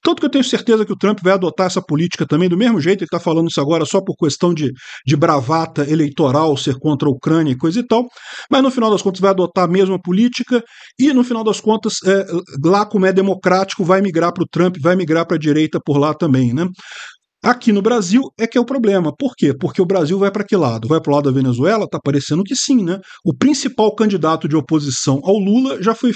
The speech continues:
na melhor estilo, no melhor estilo bolivariano, já foi tornado inelegível. Já botaram o Bolsonaro inelegível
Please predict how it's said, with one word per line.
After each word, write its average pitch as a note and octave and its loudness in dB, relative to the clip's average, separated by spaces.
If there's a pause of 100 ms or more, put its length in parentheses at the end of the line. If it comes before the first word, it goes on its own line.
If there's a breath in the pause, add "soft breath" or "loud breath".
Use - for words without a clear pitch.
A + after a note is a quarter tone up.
(120)
na A3 4
melhor A#3+ 0 (120)
estilo, F#3 0 (320 loud breath)
no E3+ 4
melhor G3+ 2
estilo G#3+ 0
bolivariano, F#3 2
já G#3+ -2
foi A3+ -4
tornado G#3 0
inelegível. F3+ 0
Já D#3 2
botaram F3+ 0
o F3+ -2
Bolsonaro F3+ 0
inelegível F#3+ 0